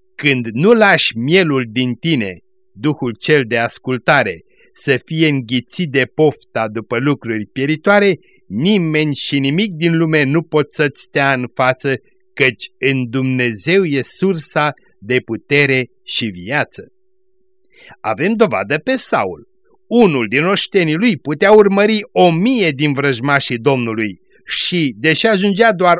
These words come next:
unul pentru șase sute acei din gloata mică a lui David de pungați și de mișei, Saul ia trei mii cu sine, îndeajuns ca să doboare o armată de ormate cum dispare gheața în soare.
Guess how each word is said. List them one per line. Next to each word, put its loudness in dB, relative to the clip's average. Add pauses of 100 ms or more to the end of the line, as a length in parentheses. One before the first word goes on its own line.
unul 0
pentru -4
șase -2
sute -4
acei -2 (200)
din 0
gloata 2
mică -2
a 2
lui 0
David -2
de -2
pungați -4
și -12
de -6
mișei, -2 (300)
Saul 0
ia 4 (180)
trei 2 (220)
mii 2
cu 2
sine, 0 (240)
îndeajuns 0
ca -2
să -2
doboare 2 (240)
o 0
armată 2
de 0
ormate 2 (240)
cum 2
dispare 0
gheața 0
în 0
soare. -2